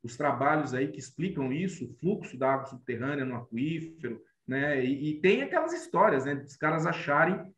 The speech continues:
que a água subterrânea é um grande buraco na, na subsuperfície cheio de água, né? É,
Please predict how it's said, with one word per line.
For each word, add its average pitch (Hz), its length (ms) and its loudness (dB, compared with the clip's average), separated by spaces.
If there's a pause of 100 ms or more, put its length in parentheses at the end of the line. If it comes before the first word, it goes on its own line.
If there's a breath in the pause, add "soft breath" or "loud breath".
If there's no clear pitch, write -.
(160)
que 170 80 4
a 165 100 10
água 170 140 4
subterrânea 165 580 0
é - 20 0
um 202 100 2
grande 202 240 6
buraco 180 560 6
na, 135 240 -2
na 127 120 -2
subsuperfície 156 840 -2
cheio 214 240 4
de 240 80 4
água, 120 340 6
né? 147 260 -4 (520)
É, 117 100 0